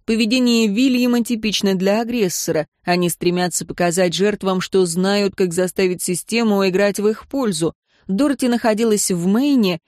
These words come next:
и этим письмом в школу, как она полагает, Вильям пытался выкурить ее.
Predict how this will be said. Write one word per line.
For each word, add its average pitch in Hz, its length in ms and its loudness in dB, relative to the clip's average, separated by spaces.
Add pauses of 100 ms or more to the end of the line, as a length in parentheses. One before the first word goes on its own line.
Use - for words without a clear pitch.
(120)
и 185 80 2
этим 202 340 0
письмом 196 500 -2
в 180 80 -8
школу, 262 400 -4
как 185 200 -2
она 180 180 0
полагает, 185 640 0
Вильям 220 520 0
пытался 226 680 -4
выкурить 175 560 -2
ее. 156 420 -4